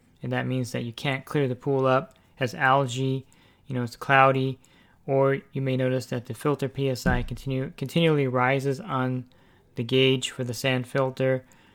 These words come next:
you know, goes up ten P S I within a week or two, then more than likely the sand needs to be changed in that sand filter, and you can change it yourself. You can hire someone to do it for you.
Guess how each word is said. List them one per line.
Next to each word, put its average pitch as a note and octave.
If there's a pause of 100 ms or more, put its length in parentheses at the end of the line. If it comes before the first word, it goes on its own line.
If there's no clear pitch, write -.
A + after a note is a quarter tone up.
you B2+
know, A#2+
goes B2+
up A#2+
ten B2+
P C3
S B2
I A#2+
within A#2+
a A2+
week C3
or C3
two, B2 (540)
then C3+
more C#3+
than C#3+
likely C3
the A#2+
sand C3
needs B2
to A#2
be A#2+
changed B2
in B2
that A#2
sand C#3
filter, C3+ (420)
and B2 (160)
you B2+
can B2
change D3
it B2
yourself. D#3+
You -
can A#2+
hire B2
someone B2
to A#2
do B2+
it B2+
for B2+
you. B2